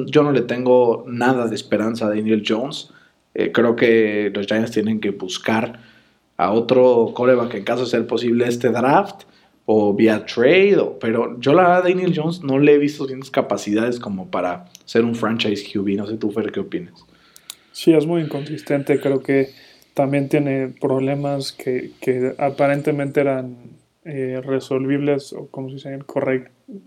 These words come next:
Speaker 2: que, que se puedan correccionar.
Speaker 1: Sí.
Speaker 2: Con,
Speaker 1: Corregir.
Speaker 2: que se puedan corregir, perdón. <laughs> Que se puedan corregir,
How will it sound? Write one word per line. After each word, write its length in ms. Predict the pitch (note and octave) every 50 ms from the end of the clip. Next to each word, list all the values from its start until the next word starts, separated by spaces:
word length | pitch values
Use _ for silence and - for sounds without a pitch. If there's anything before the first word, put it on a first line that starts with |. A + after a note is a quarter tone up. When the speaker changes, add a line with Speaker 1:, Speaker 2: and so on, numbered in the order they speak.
| - _ -
Speaker 2:
que, 240 | - C3+ C3 B2+ -
que 160 | - C3+ B2+
se 100 | - C3+
puedan 220 | B2 D3+ D3 C#3+
correccionar. 640 | - C#3 C3 C3 B2+ B2 - B2+ B2+ C3+ - - -
Speaker 1:
Sí. 60 | - - _ _ _ _ _ _
Speaker 2:
Con, 300 | - - B2+ B2 B2 - -
Speaker 1:
Corregir. 300 | - B2 A#2 A2+ A2+ C3+
Speaker 2:
que 60 | C3
se 60 | B2+ B2+
puedan 260 | C#3 C#3 C#3 C#3 C3+
corregir, 560 | - - C3+ C3+ C#3 C#3+ - - C#3 C3+ C3+
perdón. 280 | - C3+ C3 C3 C3+ C3+ - -
<laughs> 200 | - - - - _ - - - - - - _ _
Que 120 | - - D3
se 100 | D3+ C#3
puedan 240 | C#3+ - E3 E3 D#3
corregir, 640 | - D#3 C#3 C3+ C3 B2+ - D3 D3 D#3 D#3+ F#3+ -